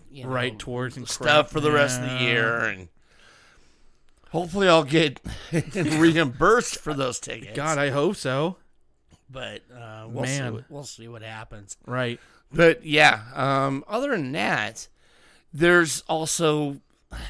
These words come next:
Speaker 1: oh, there is one thing that I do gotta,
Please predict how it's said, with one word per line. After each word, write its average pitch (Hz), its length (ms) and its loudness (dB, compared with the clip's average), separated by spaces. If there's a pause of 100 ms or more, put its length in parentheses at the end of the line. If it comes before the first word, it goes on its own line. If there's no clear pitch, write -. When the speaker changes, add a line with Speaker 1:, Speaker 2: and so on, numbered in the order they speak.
(1400)
Speaker 1:
oh, 151 160 2
there 135 220 0
is 110 180 -6
one 110 200 -14
thing 95 280 -20
that 101 100 -20
I 98 80 -18
do 101 220 -18
gotta, 92 360 -16